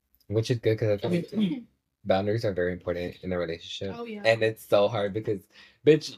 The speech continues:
Speaker 1: the one thing is you could say that you wanna set boundaries, but if you're not doing the actions to, like,
Speaker 2: There's no
Speaker 1: meet
Speaker 2: point.
Speaker 1: there, like, there's no point. Like, at this point, you're just saying something and you're
Speaker 2: You're just
Speaker 1: not
Speaker 2: talking out of
Speaker 1: meeting.
Speaker 2: your ass.
Speaker 1: Yeah, literally, 'cause it's like, bitch, actions speak louder than words. So if you're
Speaker 2: Mm-hmm.
Speaker 1: gonna say something, do it. Like,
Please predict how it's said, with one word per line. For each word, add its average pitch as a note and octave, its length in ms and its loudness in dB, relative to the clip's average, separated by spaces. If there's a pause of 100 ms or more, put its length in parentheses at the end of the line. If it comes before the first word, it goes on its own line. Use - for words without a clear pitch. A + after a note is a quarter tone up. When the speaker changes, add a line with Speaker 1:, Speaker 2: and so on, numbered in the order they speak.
(120)
Speaker 1:
the C3+ 160 6
one D#3 160 6
thing F3 200 6
is E3 240 4
you D3 100 4
could F#3+ 200 4 (140)
say A#2+ 400 6
that A2+ 180 4
you A2 140 0
wanna G#2 200 2
set G#2+ 200 2
boundaries, F#2+ 380 0
but F#2+ 320 2
if F#2 200 0
you're F#2 160 0
not F#2 160 2 (460)
doing F#2 300 0
the F2+ 160 -4
actions F#2 680 -8 (260)
to, - 120 -10
like, D2+ 280 -2 (480)
Speaker 2:
There's B3 220 -2
no A3+ 100 -2
Speaker 1:
meet G#2+ 160 0
Speaker 2:
point. - 100 -2
Speaker 1:
there, C3 280 8
like, G2+ 240 4
there's G#2 180 2
no G2 100 0
point. - 280 -6
Like, G2+ 140 -2 (260)
at B2 40 -6
this C#3 120 -4
point, C#3 240 6
you're A#2+ 100 -2
just B2 220 -2
saying A2 280 2
something A2+ 260 0
and G#2 100 0
you're F#2 120 2
Speaker 2:
You're F#2 140 2
just - 100 -4
Speaker 1:
not G2 80 -6
Speaker 2:
talking G2 100 0
out - 40 -2
of - 0 -
Speaker 1:
meeting. F#3 120 -8
Speaker 2:
your G#3+ 80 -10
ass. - 80 -20 (100)
Speaker 1:
Yeah, C#3 260 6
literally, D3+ 380 6
'cause F3 200 2
it's D#3 160 4
like, D3 220 8
bitch, C3+ 320 2 (140)
actions A2 360 0
speak G#2+ 180 -6
louder G2 220 2
than F#2 120 -4
words. F2 240 -2
So F2+ 100 4
if F#2+ 80 -4
you're G#2 100 2
Speaker 2:
Mm-hmm. B2+ 120 4
Speaker 1:
gonna B2+ 120 4
say A2+ 240 4
something, C#3 360 2
do F#2 180 4
it. C#2+ 160 -4
Like, F2+ 260 -2